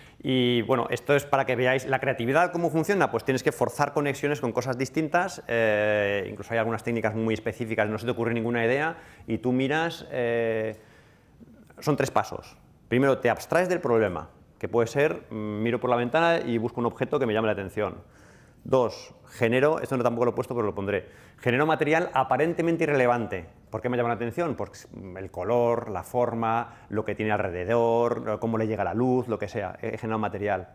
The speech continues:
Tres, fuerzo una conexión de vuelta a la tarea. Pues la forma redonda, cómo la, cómo fuerzo una conexión de vuelta al problema que esté, que esté teniendo. Y es una manera de salirte y volver a entrar de la caja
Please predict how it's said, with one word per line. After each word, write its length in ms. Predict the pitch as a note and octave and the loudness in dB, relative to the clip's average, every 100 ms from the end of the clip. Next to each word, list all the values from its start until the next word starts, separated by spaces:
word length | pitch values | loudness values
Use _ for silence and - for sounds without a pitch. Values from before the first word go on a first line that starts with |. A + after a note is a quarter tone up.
| - - - - _ _ | -20 -20 -20 -20 _ _
Tres, 440 | C#3 G#3 G3+ - - _ _ _ _ - | 0 0 -4 -10 -20 _ _ _ _ -20
fuerzo 560 | - C3+ E3+ E3+ - | -6 0 0 0 -4
una 180 | D#3+ D3+ | -2 0
conexión 500 | D3 C#3 B2 E3 E3+ | 0 -2 -4 -2 0
de 40 | C3+ | 2
vuelta 260 | A#2+ A2 | 2 2
a 20 | G2 | 0
la 100 | F2 | -2
tarea. 400 | E2 D#2+ - A#2+ - - - _ _ | -6 -8 -12 -14 -20 -20 -20 _ _
Pues 160 | - G#2 | -2 0
la 60 | G#2 | 0
forma 300 | C#3 C#3 D3+ | -2 -2 0
redonda, 480 | C#3 D3 E3+ F3+ E3+ | 2 2 2 0 0
cómo 240 | D#3 D#3 | 0 2
la, 260 | D3+ C#3 C3 C3 A#2+ A#2 A#2+ A2 G#2 | 4 2 0 -4 -6 -8 -8 -10 -8
cómo 300 | A#2 C#3 C3+ B2 | -4 2 2 2
fuerzo 280 | D3+ D3+ | 2 0
una 120 | D3 C#3 | 0 0
conexión 360 | C3+ A#2+ D#3 | -2 0 0
de 80 | D#3 | 2
vuelta 240 | C3 C3+ | 2 2
al 180 | D#3+ B2+ | 2 2
problema 360 | - A2 B2+ B2+ | 2 2 2 0
que 60 | |
esté, 280 | A2 - A#2+ | -4 -4 -4
que 80 | A2+ | -4
esté 140 | G#2+ | -6
teniendo. 420 | A2 G2 F2+ E2 - - - - | -8 -8 -8 -10 -16 -20 -20 -2
Y 60 | |
es 60 | C3 | 0
una 80 | D3 | 0
manera 320 | D3+ D3 D#3 | 0 2 2
de 80 | D#3 | 2
salirte 420 | A#2+ A2 C#3 - | 0 -2 -2 0
y 20 | |
volver 240 | D#3 A#2 A#2+ | 0 0 0
a 40 | |
entrar 240 | B2+ C3 C3 | 0 0 0
de 80 | |
la 100 | B2+ B2+ | 0 0
caja 420 | C3+ C3+ C#3+ | -2 -2 -4